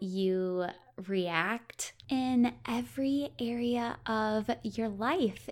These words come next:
And these things really do give us energy and strength and patience. I will dive into this more in upcoming episodes, but I know sometimes we're so exhausted and thinking about exercising,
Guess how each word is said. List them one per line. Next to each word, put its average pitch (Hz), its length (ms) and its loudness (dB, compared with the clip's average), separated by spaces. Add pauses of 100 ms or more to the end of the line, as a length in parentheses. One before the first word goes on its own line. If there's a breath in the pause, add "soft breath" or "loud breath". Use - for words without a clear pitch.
And 214 500 2 (420 loud breath)
these 277 340 6
things 247 480 4 (140)
really 220 520 4
do 214 400 4 (160)
give 196 220 4
us 190 340 0 (240)
energy 214 760 2 (100)
and 190 240 -2
strength 190 760 0 (540 loud breath)
and 196 180 4
patience. - 800 -2 (380 loud breath)
I 202 120 4
will 202 140 6
dive 190 320 6
into 208 220 2
this 208 260 -2
more 190 480 4
in 180 560 2
upcoming 185 480 0
episodes, 208 640 0
but 196 200 -2
I 202 120 -2
know 202 260 2
sometimes 190 720 -2
we're 214 80 4
so 202 260 2
exhausted 185 880 2
and 190 480 0
thinking 208 360 -2
about 180 600 2
exercising, 185 1120 -2